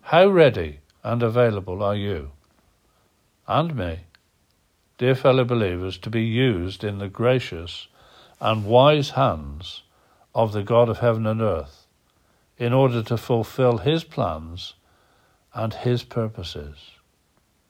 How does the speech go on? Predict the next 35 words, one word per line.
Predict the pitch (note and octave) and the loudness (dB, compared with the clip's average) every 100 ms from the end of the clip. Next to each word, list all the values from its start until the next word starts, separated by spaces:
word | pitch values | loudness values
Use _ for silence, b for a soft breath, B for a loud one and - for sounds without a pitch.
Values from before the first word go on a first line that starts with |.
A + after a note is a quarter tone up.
| _ _ _ _ _ _ _ - | _ _ _ _ _ _ _ -6
It | C3 | -2
may | C#3+ F3 G3+ | 4 6 8
not | G3 C#3+ | 6 6
be | C#3 B2 A2+ | 4 4 4
that | A#2+ A2 | 0 -2
you | A#2+ C3+ C3+ | 2 4 4
or | C3+ C#3+ D3+ | 4 6 6
I | A2+ G2+ | 4 2
will | G#2 A2 A#2 | 2 0 4
ever | D3 C#3+ C3 | 4 6 8
<laughs> | C#3 | 8
occupy | - B2+ - A#2 G#2+ A#2 A#2+ B B B B | 6 -4 0 0 0 -4 -8 B B B B
some | - C#3 C#3 | 0 6 6
high | A#2+ C3 C3+ | 6 6 8
and | C3+ C3 | 6 4
exalted | B2+ G#2+ B2 B2 C#3 A#2+ | 0 2 2 4 2 -2
position | B2+ A2+ A#2 - A2 | 0 0 -2 -2 0
like | A#2 A#2+ | 0 2
Esther. | B2+ B2 - E2+ D#2 b b b b | 0 0 -2 -8 -8 b b b b
Couldn't | - A#2+ A2 | -6 -4 -2
even | G#2+ G2+ | -4 -4
imagine | G2 G2+ A#2 A2 F2 | -6 -2 -2 -2 -8
it | F#2 E2 | -8 -4
happening | G#2+ - F2+ E2+ | -4 -4 -8 -10
as | E2 | -6
far | F#2+ F#2 | -4 -4
as | |
I'm | F2+ B2+ | -2 -4
concerned. | A2+ D#2+ - D2 D#2 _ _ _ b b b b b b - | -6 -14 -14 -16 -18 _ _ _ b b b b b b 0
But | C3+ | 0
just | B2+ G3+ G#3 - | 8 6 6 2
to | D#3 | 6
know | D3 C#3 B2+ B2 | 10 10 8 2
the | A#2 | -2
joy | A2 - C#3 B2 F#2 D2+ | -2 2 4 6 4 0